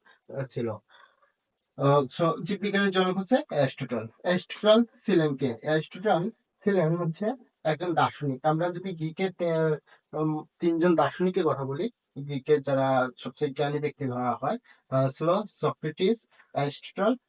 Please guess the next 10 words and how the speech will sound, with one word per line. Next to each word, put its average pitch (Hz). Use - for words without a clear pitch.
এবং 156
প্লেটো। 143
অর্থাৎ 139
সক্রেটিসের 175
স্টুডেন্ট 165
ছিল 160
প্লেটো, 175
প্লেটোর 151
স্টুডেন্ট 165
ছিল, 202